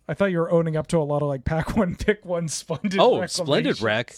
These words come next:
Speaker 1: Uh-huh.
Speaker 2: I'll take the rare, please.
Speaker 1: I'll make it work.
Speaker 2: Get rid of all these Emerge creatures. Get those out of the way.
Speaker 1: Yeah.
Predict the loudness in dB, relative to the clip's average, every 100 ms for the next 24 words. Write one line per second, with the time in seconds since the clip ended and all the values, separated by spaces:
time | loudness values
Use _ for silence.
0 | -6 0 2 4 2 2 -4 0 2 2
1 | 0 -4 -2 0 0 -4 -6 -6 -10 -10
2 | -10 -6 -8 -8 -4 2 4 4 4 4
3 | 2 -2 -4 0 0 -2 -6 -10 -8 -6
4 | -2 -2 0 0 0 -4 -6 -10 -12 -14
5 | -16 -20 _ _ _ -20 -20 -16 -14 -12